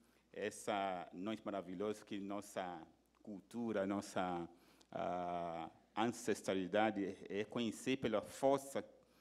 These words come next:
que ele contribui para o crescimento do Brasil. É uma honra, eu estou aqui na frente de vocês, eu tenho tantas coisas para falar, mas, ah, para mim não esqueceu nada,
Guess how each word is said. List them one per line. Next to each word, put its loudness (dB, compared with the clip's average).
que -4
ele -2
contribui -2
para 2
o -20
crescimento -2
do -4
Brasil. 0
É -12
uma -2
honra, 0
eu -14
estou -8
aqui -6
na -6
frente -10
de -12
vocês, -6
eu -2
tenho -4
tantas -6
coisas -6
para -8
falar, -2
mas, -4
ah, -2
para 2
mim 2
não 4
esqueceu 0
nada, 6